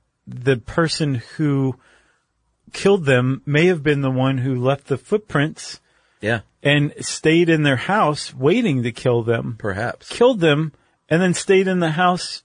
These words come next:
Speaker 1: for a few days after.
Speaker 2: Taking care of everything.
Speaker 1: Yeah, just living the, living the life.
Speaker 2: Very strange.
Speaker 1: Yeah. So the police started looking around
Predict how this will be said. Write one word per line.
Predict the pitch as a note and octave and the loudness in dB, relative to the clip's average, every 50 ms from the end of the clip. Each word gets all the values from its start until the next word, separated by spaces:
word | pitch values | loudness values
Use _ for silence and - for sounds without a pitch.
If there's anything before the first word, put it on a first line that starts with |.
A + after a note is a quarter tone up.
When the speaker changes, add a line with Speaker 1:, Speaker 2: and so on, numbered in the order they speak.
| _ _ | _ _
Speaker 1:
for | _ - - E3+ E3 D#3+ | _ -6 -2 0 0 2
a | D3+ D3+ | 0 0
few | C#3 - - F#3+ F#3+ | -4 -4 -2 -2 0
days | F3 F3 F3 E3+ D3 | 2 2 2 2 2
after. | D#3+ E3+ G3 G#3 - _ - D3+ D3+ C#3 | 0 0 -2 -2 -6 _ -10 -10 -10 -10
Speaker 2:
Taking | - - - C3 - C#3 B2+ | -8 -4 -4 -4 -2 -4 -6
care | - - D#3+ C#3+ | -2 0 -2 0
of | G#2 F#2 | 0 -2
everything. | F2+ E2+ E2+ E2 - - - - - | -4 -6 -6 -10 -14 -16 -18 -12 -2
Speaker 1:
Yeah, | - A3 A#3 F3+ - - | 0 0 0 0 -2 -4
just | - E3+ - - D#3+ | -6 -8 -6 -2 0
living | E3+ F3 E3+ F3+ F#3 F3+ F3+ | 0 0 0 0 -2 -2 -2
the, | F#3 F#3 F3 E3+ - - | -2 -2 -2 -4 -6 -6
living | D#3 C3 D3+ D#3+ F#3+ G3 G3 | -2 0 0 0 0 -2 -2
the | G3 G3+ | -2 0
life. | G#3 A#3+ A#3+ G#3 E3 - - - - - _ _ _ _ | 0 2 2 0 0 -2 -6 -18 -20 -20 _ _ _ _
Speaker 2:
Very | - - - - - | -18 -18 -18 -18 -18
strange. | - - - - - - - A2+ A2+ - - _ _ _ | -20 -20 -20 -20 -20 -20 -20 -20 -20 -20 -20 _ _ _
Speaker 1:
Yeah. | - E3 F3 D3 C3+ C#3 - _ _ _ _ _ _ - _ _ _ _ _ _ | 0 2 2 2 0 -4 -10 _ _ _ _ _ _ -20 _ _ _ _ _ _
So | _ - - G3 F#3+ F#3 F3+ F3 E3 - - _ _ _ _ _ _ _ _ | _ -2 2 4 6 6 6 4 2 -2 -10 _ _ _ _ _ _ _ _
the | G#3+ G#3+ D#3 D3+ E3 F3+ E3 C#3 - | -20 -20 -8 0 0 0 0 0 -6
police | - - G#3+ A#3+ A#3+ - | -4 -2 -2 -2 -2 -4
started | - - A#3+ A3 F#3+ F3 D#3 D#3 | -2 0 0 2 2 0 0 0
looking | E3+ - - E3+ D#3 D3 | -4 -2 -2 -4 -2 0
around | C#3 C#3+ D3+ D3+ D3 C#3+ C#3 C3+ B2+ | 0 2 2 2 2 2 0 -2 -4